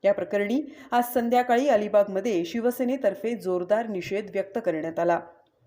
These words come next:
रायगड जिल्हा प्रमुख राजा केणी आणि आमदार महेंद्र दळवी यांच्या पत्नी मानसी दळवी यांच्या नेतृत्वाखाली अलिबाग येथील छत्रपती शिवाजी महाराज चौकात दानवे यांच्या विरोधात निषेध आंदोलन करण्यात आलं.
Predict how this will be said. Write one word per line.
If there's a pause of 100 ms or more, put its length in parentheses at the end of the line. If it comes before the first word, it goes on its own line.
(160)
रायगड
जिल्हा
प्रमुख
राजा
केणी (160)
आणि
आमदार
महेंद्र
दळवी
यांच्या
पत्नी (140)
मानसी
दळवी
यांच्या
नेतृत्वाखाली (200)
अलिबाग
येथील (100)
छत्रपती
शिवाजी
महाराज (200)
चौकात (360)
दानवे
यांच्या
विरोधात (220)
निषेध
आंदोलन
करण्यात
आलं.